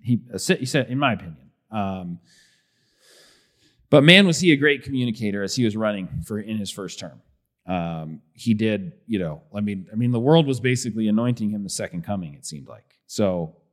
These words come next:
it, it would be hard to argue with his ability to paint a picture of, of a better world.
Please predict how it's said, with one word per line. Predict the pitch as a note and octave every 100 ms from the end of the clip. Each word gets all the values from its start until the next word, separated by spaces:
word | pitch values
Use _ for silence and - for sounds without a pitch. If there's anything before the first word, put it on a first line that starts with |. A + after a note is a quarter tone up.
| _ _ _ _ -
it, | A#2+
it | C3+
would | C3+ B2+
be | A2
hard | - E3+ E3+ C3
to | A#2+
argue | C#3+ C3+ A2+ A2+ G#2
with | G#2+ -
his | E3 F3+ D#3
ability | C3 C3 D3 D3 C3
to |
paint | B2+ C3 A2
a |
picture | - D3 D#3 D3+ D3 B2
of, | A2+ G#2 F2+ -
of | A2+ A2
a |
better | A2 C3 B2
world. | A2+ A2+ C3 E3+ -